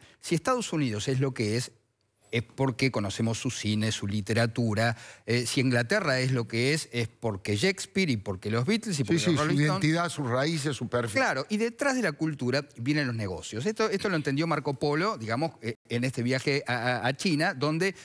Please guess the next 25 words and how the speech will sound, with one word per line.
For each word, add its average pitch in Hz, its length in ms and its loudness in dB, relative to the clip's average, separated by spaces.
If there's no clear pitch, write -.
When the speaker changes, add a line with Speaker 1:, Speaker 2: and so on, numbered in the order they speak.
Speaker 1:
llegó 143 280 2
y 143 60 -2
trajo 156 320 -2
cultura, 180 580 0
y 156 60 -4
detrás 185 420 0
de 107 140 -2
eso 120 340 -4
vinieron 117 380 0
los 98 120 -4
negocios. 87 400 -8
Yo 214 140 2
le 135 80 0
quería 151 220 2
preguntar 135 460 0
a, 123 100 2
a 107 200 -4
Palermo, 147 460 0
¿cómo 254 220 -2
ve, 131 320 -2
eh, 143 160 -4
esta 139 240 0
relación 127 760 0
del 117 160 -2
gobierno 147 640 0